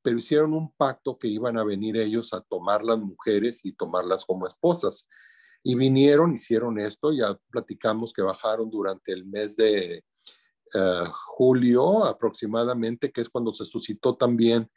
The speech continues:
el evento de Roswell, Nuevo México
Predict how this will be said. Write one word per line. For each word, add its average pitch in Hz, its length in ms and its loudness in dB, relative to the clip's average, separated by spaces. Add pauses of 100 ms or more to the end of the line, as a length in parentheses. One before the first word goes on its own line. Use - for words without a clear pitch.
(240)
el 107 160 2
evento 110 880 2 (280)
de 101 140 -4
Roswell, 107 560 -2
Nuevo 92 220 -6
México 117 720 -2